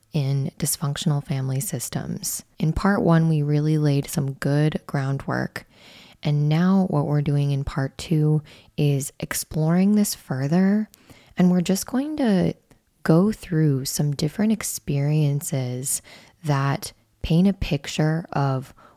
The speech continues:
what scapegoating in a dysfunctional family system actually looks like, so that you can start making some connection points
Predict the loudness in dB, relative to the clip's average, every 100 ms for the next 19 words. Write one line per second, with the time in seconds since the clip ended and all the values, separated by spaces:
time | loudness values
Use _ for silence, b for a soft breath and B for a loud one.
0 | b -2 2 2 0 -10 _ _ -12 -8
1 | -2 -2 0 2 4 4 2 0 0 0
2 | 2 0 -2 -2 -4 -2 -2 0 0 0
3 | -2 -2 -4 -2 -2 -4 -6 -4 -4 -4
4 | -6 -6 0 0 0 -2 0 0 0 0
5 | 0 0 0 0 0 0 0 -2 -2 -2
6 | 0 -2 -4 -4 -4 -2 -2 -2 -6